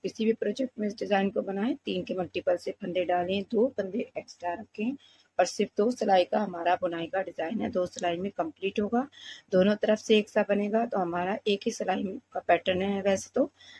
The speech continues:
लेकिन दो सिलाइयाँ बार बार repeat होंगी। और इसके लिए हमने ten number की needle ली है और देखिए, यहाँ पर मैंने ये sky blue color लिया है। तो चलिए friends, video को start करेंगे और इस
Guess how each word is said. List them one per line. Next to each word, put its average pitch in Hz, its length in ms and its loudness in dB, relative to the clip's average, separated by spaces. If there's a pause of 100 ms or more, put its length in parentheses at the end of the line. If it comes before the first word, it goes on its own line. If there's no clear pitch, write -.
लेकिन 202 300 2
दो 202 160 6
सिलाइयाँ 180 460 2
बार 165 160 0
बार - 240 -8
repeat 180 320 -6
होंगी। 208 320 2 (340)
और 185 120 6
इसके 185 220 0
लिए 185 120 4
हमने 190 200 2
ten 175 200 2
number 170 280 -2
की 202 180 -8
needle 160 320 -2
ली - 200 0
है 214 120 4
और 180 100 4
देखिए, 165 280 -6
यहाँ 170 280 -6
पर 180 80 -4
मैंने 175 280 -6
ये 208 300 -4
sky 175 300 -4
blue - 240 -12
color 175 260 0
लिया 175 300 -2
है। 214 200 0 (420)
तो 190 100 4
चलिए 208 360 2
friends, 196 420 0
video 190 220 -4
को - 160 -2
start 180 340 0
करेंगे 214 420 -2 (100)
और 185 80 2
इस - 120 -10